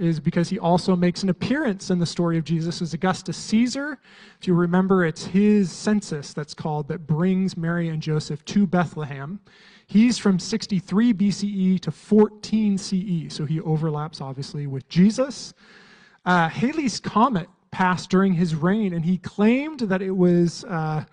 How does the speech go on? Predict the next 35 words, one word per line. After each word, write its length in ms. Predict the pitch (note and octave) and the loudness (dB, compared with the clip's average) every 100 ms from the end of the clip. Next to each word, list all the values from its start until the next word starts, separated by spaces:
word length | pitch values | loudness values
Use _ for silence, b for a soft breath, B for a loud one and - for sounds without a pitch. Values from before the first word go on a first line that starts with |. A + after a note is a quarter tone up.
| b b b b | b b b b
his 140 | F#3 | 0
adopted 480 | F3 F#3 F#3 - F3+ | 2 2 0 -2 0
father, 280 | F#3+ G3 F3+ | 2 4 4
Julius 380 | G3 G3 F#3 - | 4 4 2 2
Caesar, 280 | G3 F#3+ F#3+ | 2 4 2
that 100 | F3 | 2
was 160 | E3 - | -2 -4
him 400 | - A3+ A3 F3 | 0 2 2 2
going 540 | F#3 F#3+ A3 A3+ A3 | 4 6 4 2 -2
into 560 | G#3 F#3+ G3 F#3+ - D#3 | 2 2 2 0 -6 -10
heaven. 480 | - F3 - F3 - _ _ _ _ _ _ b b b b b b - | -4 -4 -4 -14 -20 _ _ _ _ _ _ b b b b b b -4
Um, 540 | E3 D#3+ D#3 D3 D3+ - | -2 0 0 -4 -8 -6
and 200 | F3+ F3 | -2 0
so 180 | - F#3+ | 4 4
because 800 | F#3 F3 - A3+ A3+ F#3+ G3 - - | 4 0 0 2 4 4 2 -6 0
his 220 | F3+ E3 | 0 2
adopted 420 | E3 E3 E3 E3+ | 0 0 0 -4
father, 240 | E3 D#3 | -2 -4
Julius 300 | D3 D#3 D3+ | -2 -2 -2
Caesar, 320 | - A3 A3+ A3 | 2 2 4 4
was 160 | F#3 | 2
a 40 | E3+ | 2
god, 360 | E3 D#3 D#3 | 0 0 0
he 120 | F#3+ | 0
referred 460 | F3 E3+ - G#3+ A3+ | 2 2 4 4 4
to 100 | A3+ | 2
himself 500 | A3 G#3 - F#3+ F3+ G3+ | 0 0 -2 0 0 -2
as 200 | E3+ - | -4 -4
Son 320 | - G3 G3 | -2 0 2
of 180 | G3 D3 | 2 0
God, 420 | E3 E3+ C3+ C3+ _ b b b b - | -2 -2 -6 -10 _ b b b b -8
uh, 160 | D#3 | -6
throughout 400 | D3 E3+ E3 F3 | -6 -2 -2 0
his 160 | E3 C#3+ | -2 -2
rule. 420 | C#3+ D#3 D3+ D3 | -4 -2 -2 -4